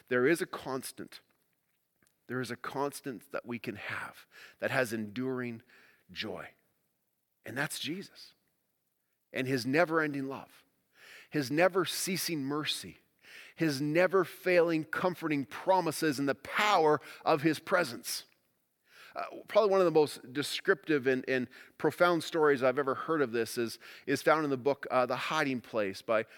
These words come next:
Corrie ten Boom, the, the story of, of this, this girl and her family who helped,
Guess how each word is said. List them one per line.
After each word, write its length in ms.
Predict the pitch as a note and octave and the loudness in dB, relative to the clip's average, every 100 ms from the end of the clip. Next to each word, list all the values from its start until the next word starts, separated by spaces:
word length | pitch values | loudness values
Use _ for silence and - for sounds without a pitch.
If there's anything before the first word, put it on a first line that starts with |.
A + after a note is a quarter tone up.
| - | -20
Corrie 220 | - D#3+ C#3 | -4 -2 -2
ten 300 | - D#3+ C3 | -2 -4 0
Boom, 220 | A#2+ A2+ | -2 0
the, 280 | A2+ B2 C#3+ | -2 -4 -4
the 80 | C#3+ | -8
story 420 | - E3+ D3+ C#3+ | -2 2 4 4
of, 220 | A#2+ G#2+ | 0 -4
of 160 | - A#2+ | -6 -2
this, 280 | C3 - - | -4 -4 -12
this 300 | - A#2 B2+ | -12 -8 -8
girl 180 | - D3 | -2 -2
and 100 | C#3 | 0
her 120 | C3 | -2
family 480 | B2 - D#3 D3 B2+ | -6 0 2 2 -2
who 160 | A#2+ B2+ | -4 0
helped, 340 | D3+ C#3+ - | 0 0 -4